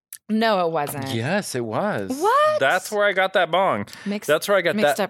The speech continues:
Speaker 1: Up
Speaker 2: Mixed Up
Speaker 1: Creations.
Speaker 2: Creations. That's where I got that bong and the s-, bong after it. 'Cause when I destroyed the bong on accident, when I was coming to see you, I was cleaning
Speaker 1: Oh, the
Speaker 2: it. I
Speaker 1: one
Speaker 2: was shaking
Speaker 1: before
Speaker 2: it, and I
Speaker 1: it.
Speaker 2: s-,
Speaker 1: Yes.
Speaker 2: smashed it, and I ran. Before I came to see you, I <laughs> ran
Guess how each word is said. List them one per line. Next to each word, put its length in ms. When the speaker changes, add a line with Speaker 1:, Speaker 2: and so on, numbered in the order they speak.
Speaker 1:
Up 40
Speaker 2:
Mixed 280
Up 80
Speaker 1:
Creations. 100
Speaker 2:
Creations. 380
That's 180
where 100
I 20
got 160
that 180
bong 260
and 340
the 60
s-, 220
bong 440
after 320
it. 160
'Cause 160
when 100
I 80
destroyed 460
the 60
bong 440
on 120
accident, 600
when 100
I 40
was 100
coming 200
to 60
see 120
you, 320
I 40
was 100
cleaning 240
Speaker 1:
Oh, 20
the 60
Speaker 2:
it. 40
I 40
Speaker 1:
one 80
Speaker 2:
was 160
shaking 260
Speaker 1:
before 180
Speaker 2:
it, 40
and 100
I 40
Speaker 1:
it. 20
Speaker 2:
s-, 1000
Speaker 1:
Yes. 420
Speaker 2:
smashed 320
it, 60
and 140
I 100
ran. 600
Before 280
I 60
came 180
to 80
see 160
you, 300
I 100
<laughs> 0
ran 340